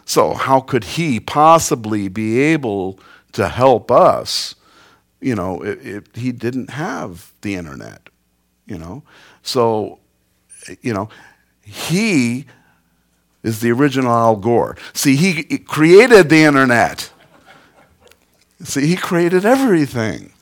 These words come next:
And the thing is, is that we sometimes think in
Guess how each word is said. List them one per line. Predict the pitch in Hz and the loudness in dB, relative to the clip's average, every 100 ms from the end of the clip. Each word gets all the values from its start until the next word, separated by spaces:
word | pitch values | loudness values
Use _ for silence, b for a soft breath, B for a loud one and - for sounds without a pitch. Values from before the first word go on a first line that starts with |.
| B B B B _ _ _ | B B B B _ _ _
And | 196 190 185 - _ _ _ _ _ _ _ _ _ | 4 4 0 -6 _ _ _ _ _ _ _ _ _
the | 170 | -2
thing | 175 233 240 | 0 -2 -2
is, | 170 151 151 - _ _ _ _ - | 0 0 -2 -8 _ _ _ _ -10
is | 156 - | -8 -2
that | 156 151 _ _ _ 113 | -2 -2 _ _ _ -18
we | 147 185 214 | -10 -8 -6
sometimes | 185 - 170 226 - 131 107 101 107 | -8 -6 -6 -8 -8 -8 -6 -8 -10
think | - 110 113 - b b - | -10 -8 -8 -12 b b -6
in | 135 | -6